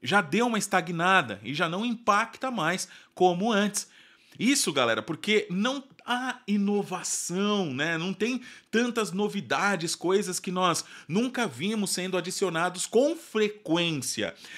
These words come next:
Shadows, ele promete trazer inovações pra dentro da saga, tecnologicamente, ah, e no gameplay também. Nós já fizemos um vídeo sobre isso, mostrando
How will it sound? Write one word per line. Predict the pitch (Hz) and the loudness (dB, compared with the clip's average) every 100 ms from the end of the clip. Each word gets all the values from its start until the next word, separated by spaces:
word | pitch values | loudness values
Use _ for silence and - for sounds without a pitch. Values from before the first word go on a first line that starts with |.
| - | -2
Shadows, | - 262 294 226 143 120 - | 2 4 4 4 2 0 2
ele | 190 240 | 2 2
promete | 294 269 208 233 220 | -2 0 0 0 0
trazer | 226 180 190 | 2 4 2
inovações | 180 175 165 - 175 - | 2 0 0 0 -4 -2
pra | 175 | -2
dentro | 147 151 165 | -2 -2 -4
da | 156 139 | -4 -2
saga, | - 120 131 165 | 2 4 4 4
tecnologicamente, | - 143 143 131 131 131 131 113 151 196 - - 247 | -2 -4 -2 0 0 0 -2 0 0 -2 -10 -14 -6
ah, | 127 156 160 165 | 2 6 8 6
e | 147 190 208 | 4 2 4
no | 247 | 4
gameplay | 277 330 285 277 | 2 2 2 2
também. | 330 202 180 | 2 2 0
Nós | 135 127 143 | 0 0 2
já | 180 | 0
fizemos | 160 170 202 165 | 2 0 0 0
um | 151 | -2
vídeo | 143 147 | -4 -4
sobre | - 139 123 | -2 -2 -2
isso, | 165 156 | -2 -2
mostrando | 135 127 139 156 143 | -4 -4 -2 0 0